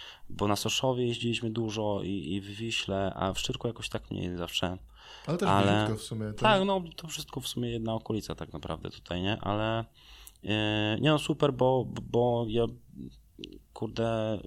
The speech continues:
Speaker 1: uwielbiam wracać do domu. Teraz fakt, że mieszkam w Gdyni, trochę, y, stoi mi na przeszkodzie, bo jednak dużo dłużej się jedzie z Gdyni do Bielska niż z Krakowa, w
Speaker 2: Mhm.
Speaker 1: którym mieszkałem do czerwca, więc,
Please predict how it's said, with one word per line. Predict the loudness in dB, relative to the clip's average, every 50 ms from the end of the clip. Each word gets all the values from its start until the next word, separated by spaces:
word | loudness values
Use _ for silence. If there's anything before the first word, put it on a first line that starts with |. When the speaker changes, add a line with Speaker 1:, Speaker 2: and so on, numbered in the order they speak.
| -4
Speaker 1:
uwielbiam | -2 0 2 2 2 2 2 2 2
wracać | 2 2 0 0 -2 -6 -2
do | -2 -2
domu. | 0 2 2 2 2 2 2 0 -2 -4 -10 -16 -18 -18 -18 -18 -18 -6
Teraz | 0 2 2 2 2
fakt, | 2 0 0 0 0
że | 2 2
mieszkam | 4 4 2 2 2 2 2
w | 0
Gdyni, | -2 0 2 2 4 4 4 2 2
trochę, | 0 -2 -2 0 2 2 4 4 4 4 2 2 0 0 0 0 2 2 0 0 0 0 -2 -2 -2 -2 -4 -6 -6
y, |
stoi | -6 -2 0 2 2
mi | 2 2
na | 2 0
przeszkodzie, | 0 0 -2 -2 0 -2 -2 -2 0 0 0 0 0 -2
bo | -2 0 0 0 2 0 0 0 0
jednak | -2 -2 -2 -2 -4 -6
dużo | -6 -8 -6 -4 0 2 2 2 2
dłużej | 0 -2 -2 -2 -2 -2 -2 -4
się | -4 -2 -2
jedzie | -2 -2 -2 -2 -2 -2 -4 -4
z | -6
Gdyni | -8 -6 -4 -4 -2 -2
do | -2 -2 -2
Bielska | -2 -2 -2 -4 -4 -2 -2
niż | -2 -2 -4
z | -6 -4
Krakowa, | -4 -4 -2 0 0 0 0 0 -2 -2 -6 -12 -20 -18 -18 -18 -18 -18 -16 -12
w | -8
Speaker 2:
Mhm. | -6 -6 -2
Speaker 1:
którym | 2 2 4 4 4
mieszkałem | 4 2 2 4 6 6 6 6 6
do | 4 2
czerwca, | 2 4 4 2 2 0 -4 0 0 2 2 2
więc, | 0 0 0 0 0 0 -2 -4 -6 -8 -8